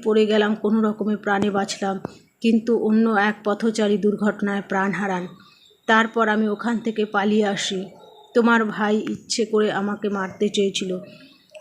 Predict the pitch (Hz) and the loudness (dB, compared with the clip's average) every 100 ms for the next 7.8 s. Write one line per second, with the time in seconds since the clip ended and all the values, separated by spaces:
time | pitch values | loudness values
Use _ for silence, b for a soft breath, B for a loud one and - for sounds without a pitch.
0 | - - 220 220 214 214 202 226 247 196 | -8 0 2 2 -2 -4 0 2 2 0
1 | 190 B B - - _ - - - - | -4 B B -20 -20 _ -20 -20 -20 -20
2 | - - - - 220 220 196 196 214 214 | -20 -20 -10 -2 2 2 2 2 2 0
3 | - 202 202 214 208 190 196 214 220 202 | -2 -2 0 2 2 2 0 0 0 -2
4 | 196 B B B - 226 226 226 226 220 | -4 B B B 0 2 4 2 2 0
5 | 214 196 190 214 202 185 190 175 - B | 2 2 2 0 0 -2 -6 -8 -12 B
6 | B B B B - 220 208 226 - 208 | B B B B -6 0 2 2 0 -2
7 | 208 247 220 202 220 220 214 208 | 2 2 2 0 0 0 0 0